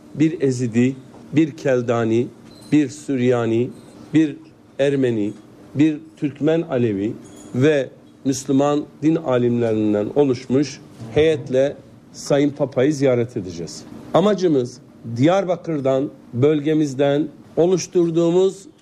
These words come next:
bu birlik ve bir arada yaşama çabasını, barış ve hoşgörü modelini Diyarbakır'dan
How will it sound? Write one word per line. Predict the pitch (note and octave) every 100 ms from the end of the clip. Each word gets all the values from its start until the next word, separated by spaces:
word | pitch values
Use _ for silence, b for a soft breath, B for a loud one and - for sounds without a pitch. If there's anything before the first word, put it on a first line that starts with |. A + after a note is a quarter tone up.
| -
bu | D3 F#3+ D#3 C#3+ -
birlik | B2+ D#3+ D#3+ E3 F3+ -
ve | D#3 C#3 C#3+
bir | F#3+ D3+ D3
arada | C#3+ C3+ D#3 C3 - -
yaşama | C#3 - C#3 D3 D#3
çabasını, | - B2 A#2 - G2+ G2 - - - -
barış | A#2 A#2+ E3 G3 G3+ -
ve | D3
hoşgörü | A#2 F3 E3 - D#3 E3+
modelini | D3+ C3 C3 B2 A#2 B2 D3+ - - A#2+
Diyarbakır'dan | D#3+ G3 G3 E3+ - D3 D#3+ F3 F#3+